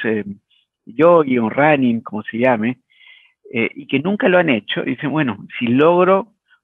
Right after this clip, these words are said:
por lo menos trotar y, y, y llegar, digamos, a, a los dos, al, al kilómetro, digamos, en, en quince minutos, no sé si es poco o mucho, para los que lo hacen seguramente tengan mucho más información, y dice, "Bien, pa-, para mí va a ser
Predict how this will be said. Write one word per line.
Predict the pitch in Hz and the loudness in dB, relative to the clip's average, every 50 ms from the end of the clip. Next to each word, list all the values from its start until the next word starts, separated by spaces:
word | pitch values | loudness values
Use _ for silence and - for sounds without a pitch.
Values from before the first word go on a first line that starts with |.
| _ _ _ | _ _ _
por | - 131 131 127 131 | -2 0 0 2 2
lo | 131 127 | 2 2
menos | 139 160 170 180 190 180 - - | 2 2 2 2 0 -2 -4 -6
trotar | - 127 127 - - 156 156 170 170 165 160 147 127 127 _ _ - - - - - _ _ _ - | -2 -2 -2 0 2 2 2 4 4 4 4 2 0 -2 _ _ -20 -20 -20 -20 -20 _ _ _ -10
y, | 123 120 120 | -8 -6 -6
y, | - 131 123 120 - - | -4 -4 -4 -4 -6 -6
y | 117 | -2
llegar, | 120 127 131 135 143 151 156 151 | 0 2 4 4 4 4 2 0
digamos, | 143 135 135 135 139 143 143 - - | 0 0 2 2 2 0 -2 -4 -2
a, | 131 107 110 | -2 0 0
a | - - 117 113 | 0 -2 -2 -2
los | 113 117 113 101 | -2 -2 -4 -4
dos, | 107 117 113 - - - | -6 -6 -6 -6 -12 -6
al, | - 117 113 110 - | -4 -2 -2 -2 -2
al | - 117 113 - - | 0 0 -2 -2 -4
kilómetro, | - - 120 139 165 180 170 143 131 127 - 143 139 139 | -2 0 2 4 4 4 4 2 -2 -2 0 0 0 0
digamos, | 135 127 127 123 127 139 151 143 - | 2 2 2 2 2 2 0 -2 -4
en, | 131 117 110 107 - - | -4 -6 -6 -6 -10 -10
en | - 113 113 113 | -8 -8 -8 -8
quince | - 151 165 160 - - 185 | -10 -8 -8 -8 -4 -2 -2
minutos, | 160 147 151 175 185 160 120 - 170 175 175 - _ _ _ _ _ _ _ - | -2 -2 -2 0 0 0 0 -2 -4 -4 -4 -10 _ _ _ _ _ _ _ -10
no | 113 113 | -10 -8
sé | - 135 - | -8 -10 -8
si | - | -8
es | 117 - | -10 -8
poco | - 143 127 - - 139 | -4 -4 -4 -2 -2 -2
o | |
mucho, | 160 185 165 - - - - - - - _ - | -2 -2 -4 -4 -6 -8 -8 -10 -12 -20 _ -8
para | - 113 110 | -4 -4 -4
los | 110 104 - | -4 -6 -8
que | - 110 | -8 -2
lo | 113 113 | 0 0
hacen | 123 123 135 123 | 0 0 -4 -8
seguramente | 117 120 120 123 117 127 123 - 135 127 123 _ _ - - - - _ _ _ _ - | -4 -2 -2 -2 -2 -4 -6 -6 -8 -10 -10 _ _ -20 -20 -20 -20 _ _ _ _ -12
tengan | 120 113 120 127 123 - - - - _ - | -8 -4 -4 -4 -4 -4 -8 -18 -20 _ -12
mucho | 117 120 120 - - | -8 -8 -6 -4 -4
más | 123 123 110 123 | -4 -4 -4 -6
información, | 123 - 127 117 127 135 - - 156 151 151 170 170 _ _ _ _ _ _ - - - _ _ _ | -8 -6 -6 -4 -4 -4 -2 -2 -2 -2 -2 -4 -6 _ _ _ _ _ _ -20 -20 -20 _ _ _
y | _ - 135 | _ -16 -14
dice, | 127 - - - | -10 -8 -6 -6
"Bien, | 160 - 127 131 - _ _ - _ _ - - _ | -4 -4 -4 -6 -8 _ _ -20 _ _ -20 -16 _
pa-, | - 123 117 | -2 -2 0
para | 127 123 123 127 | 2 2 2 2
mí | 143 151 | 2 2
va | 160 160 | 2 0
a | - - | 0 2
ser | 165 165 165 - | 0 0 0 0